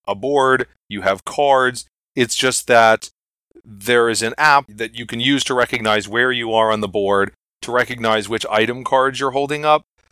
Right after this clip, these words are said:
So, uh, there's some story in there, and when you find the right things on the app, it will play voices for you, and you can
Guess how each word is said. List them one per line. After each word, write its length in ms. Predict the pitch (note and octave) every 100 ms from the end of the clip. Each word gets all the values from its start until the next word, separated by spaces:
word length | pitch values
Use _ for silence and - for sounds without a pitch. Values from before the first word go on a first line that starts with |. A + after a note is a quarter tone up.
| _
So, 600 | - - A#2+ A#2 A#2 A2+ - _ _ _
uh, 320 | A2 A#2+ B2+
there's 640 | A#2+ C#3+ C#3+ C3+ A#2 - -
some 520 | C#3 B2+ B2 A2+ - _ B2 A2
story 640 | - - A3+ A3+ F#3+ C#3
in 160 | C3 A#2+
there, 360 | A2+ A2+ A2+
and 180 | B2 A2+
when 120 | A#2+
you 180 | A#2 A2
find 300 | G2+ D3+ C#3
the 80 | B2+
right 200 | A#2+ A#2
things 280 | B2 A#2 A2+
on 100 | G#2+
the 140 | A#2+
app, 360 | C#3 C#3 C3+ B2+ _ _ _ _
it 160 | A#2+ A#2+
will 180 | A2 G2+
play 680 | - - A#2 A2+ A2+ A2 G#2+ G2+ _
voices 480 | F2+ D3+ D3 C#3 B2+
for 240 | C#3+ C3+
you, 300 | B2+ B2+ B2
and 260 | B2 A#2 A2
you 140 | A2
can 420 | G#2 G#2+ G#2 G2+